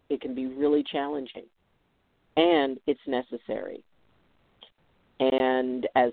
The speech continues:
someone who has spent most of her life doing exactly that, putting the needs of others above my own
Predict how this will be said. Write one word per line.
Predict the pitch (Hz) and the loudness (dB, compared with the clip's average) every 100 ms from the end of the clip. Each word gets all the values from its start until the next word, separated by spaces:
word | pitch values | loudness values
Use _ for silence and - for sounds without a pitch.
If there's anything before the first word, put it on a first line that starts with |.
| - | -2
someone | 131 147 180 180 165 | -4 0 0 0 -2
who | 156 147 143 139 135 - _ _ _ _ _ _ | 0 2 2 0 -4 -8 _ _ _ _ _ _
has | - 131 127 123 120 - _ - | -4 2 2 0 -8 -20 _ -18
spent | - 139 - | -2 -2 0
most | 135 160 - | -4 -4 -4
of | 160 | -2
her | 151 | 0
life | 143 151 135 127 - _ _ _ _ _ _ 127 | 2 2 2 -2 -14 _ _ _ _ _ _ -6
doing | 156 170 160 135 131 - | 2 4 4 2 -2 -6
exactly | 135 123 123 135 147 165 156 | -8 -4 0 0 0 -4 0
that, | 143 127 | -2 -2
putting | - 147 151 | -6 -6 -4
the | |
needs | 147 147 143 | -4 -4 -4
of | 135 | -4
others | 143 143 127 | -2 -2 -4
above | 123 131 139 | -4 -4 -4
my | 135 131 | -6 -6
own | 135 143 123 117 | -4 -4 -4 -8